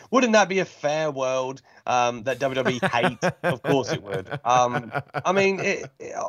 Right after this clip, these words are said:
Speaker 1: I will say this all the time, um, in how I approach wrestling and, you know, why I always root, I root for the talent, more than anything else, I think. Like, um, in any company that I watch, like, you know, I want these incredible performers to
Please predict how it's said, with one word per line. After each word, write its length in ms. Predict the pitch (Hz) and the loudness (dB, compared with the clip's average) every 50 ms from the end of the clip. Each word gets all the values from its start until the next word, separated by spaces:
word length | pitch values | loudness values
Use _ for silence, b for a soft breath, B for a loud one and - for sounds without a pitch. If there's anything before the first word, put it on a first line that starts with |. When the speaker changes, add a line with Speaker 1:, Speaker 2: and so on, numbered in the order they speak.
| - - - _ - - - - | -6 -8 -8 _ -18 -14 -4 4
Speaker 1:
I 80 | - 202 | 6 6
will 140 | 214 220 - | 8 6 4
say 220 | - 226 214 202 | 4 4 4 4
this 200 | 180 165 - - | 2 0 -2 -2
all 140 | 143 131 120 | -4 -4 -4
the 80 | 117 | -6
time, 400 | 110 - 117 110 101 95 95 92 - B B B B B B B B B - - | -4 0 0 0 0 0 -4 -10 -18 B B B B B B B B B -2 0
um, 260 | 123 123 120 110 101 | 2 2 2 0 -2
in 100 | 123 120 | -4 -2
how 220 | 117 123 123 120 | 0 2 4 6
I 200 | 120 117 117 113 | 6 6 6 4
approach 380 | 107 - - 117 113 - - - | 2 0 -4 -6 -6 -6 -8 -8
wrestling 500 | 104 98 - - - 104 101 98 98 98 | -8 -8 -8 -8 -12 -12 -12 -12 -12 -10
and, 560 | 101 104 104 101 101 98 98 95 95 101 - _ _ | -8 -6 -4 -4 -6 -8 -10 -14 -16 -16 -18 _ _
you 140 | - 104 104 101 | -10 -6 -6 -6
know, 220 | 101 101 92 95 _ _ _ - 101 95 - - - _ | -6 -8 -12 -14 _ _ _ -16 -16 -16 -16 -18 -20 _
why 540 | - - 139 123 127 131 127 123 117 117 117 | -12 -6 4 8 8 10 10 10 8 6 6
I 40 | 117 | 4
always 280 | 113 113 113 107 110 | 2 0 -2 -4 -4
root, 260 | 113 120 120 104 - - _ - - - | -6 -6 -6 -6 -8 -14 _ -20 -8 0
I 120 | 127 147 147 | 2 2 4
root 220 | 139 156 160 139 | 4 2 -2 -2
for 60 | - 143 | -4 -10
the 100 | 151 151 | -10 -8
talent, 420 | - 175 170 143 - - - - _ _ _ _ _ - | -6 -8 -8 -8 -10 -12 -14 -18 _ _ _ _ _ -8
more 220 | 120 131 131 131 | 0 2 2 4
than 120 | 123 127 127 | 4 2 2
anything 340 | 127 127 117 117 123 127 139 | 2 0 0 -2 0 0 2
else, 280 | 143 117 90 92 - | 2 0 0 -2 -4
I 80 | 110 101 | -4 -4
think. 360 | - - 98 90 80 - 107 | -4 -6 -8 -8 -8 -4 2
Like, 320 | 113 113 110 104 - - b b b b b b b b - | 4 4 4 4 0 -6 b b b b b b b b 2
um, 240 | 120 120 120 117 113 | 4 4 4 4 2
in 120 | 123 135 | 0 0
any 180 | 143 143 139 131 | 2 2 0 0
company 320 | - 143 131 120 127 123 | 0 -2 -2 -2 -4 -2
that 120 | 120 110 | 0 0
I 40 | 107 | 0
watch, 340 | 123 139 135 120 - - - | 0 0 0 -2 -2 -2 -2
like, 200 | 117 110 101 95 | -2 -2 0 -2
you 140 | 117 120 101 | -4 -4 -2
know, 120 | 113 107 | 0 0
I 80 | 113 120 | 0 0
want 300 | 120 113 123 127 113 104 | 0 0 0 0 0 -2
these 220 | 117 117 110 110 113 | -4 -6 -6 -6 -6
incredible 440 | 110 - 123 117 110 110 110 107 | -4 -2 -2 -2 -2 -2 -6 -8
performers 500 | 104 - - 123 120 117 110 107 101 95 - | -10 -10 -4 -2 0 0 0 -2 -4 -6 -8
to 280 | - 113 104 104 107 | -6 -4 -4 -4 -6